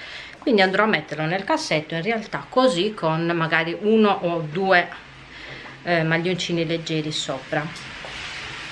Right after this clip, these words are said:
non di più, perché altrimenti quelle fibre si schiacciano e sembra che vi sia passato sopra un tiro. Questo metodo di Marie Kondo io lo vado a utilizzare praticamente per tutto, piegando tutte le cose a pacchetto e mettendole in verticale all'interno dei mobili.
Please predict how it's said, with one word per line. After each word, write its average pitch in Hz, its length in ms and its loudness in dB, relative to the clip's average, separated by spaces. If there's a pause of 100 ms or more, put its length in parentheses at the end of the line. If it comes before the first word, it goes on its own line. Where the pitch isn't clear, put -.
non 208 260 6
di 233 120 4
più, 214 200 4
perché 180 240 0
altrimenti 180 420 0
quelle 170 220 0
fibre 165 320 -4
si - 160 -6
schiacciano 185 720 0
e 180 80 -6
sembra 175 340 0
che 180 100 -6
vi 175 60 -2
sia 180 160 0
passato 175 380 -8
sopra 156 320 -4
un 160 120 -2
tiro. - 640 -12 (540)
Questo 302 280 4
metodo 208 340 2
di 175 140 4
Marie 180 300 4
Kondo 165 480 0
io 254 160 6
lo 190 100 4
vado 185 180 4
a 196 40 4
utilizzare 202 520 2
praticamente 190 760 0
per 180 200 -2
tutto, - 400 -8
piegando 190 520 2
tutte 294 260 0
le 277 120 2
cose 165 280 0
a 165 40 -4
pacchetto 196 680 0
e 208 180 -2
mettendole 175 760 0
in 196 120 -2
verticale 175 580 -2
all'interno 156 460 -4
dei 147 140 -8
mobili. 147 520 -10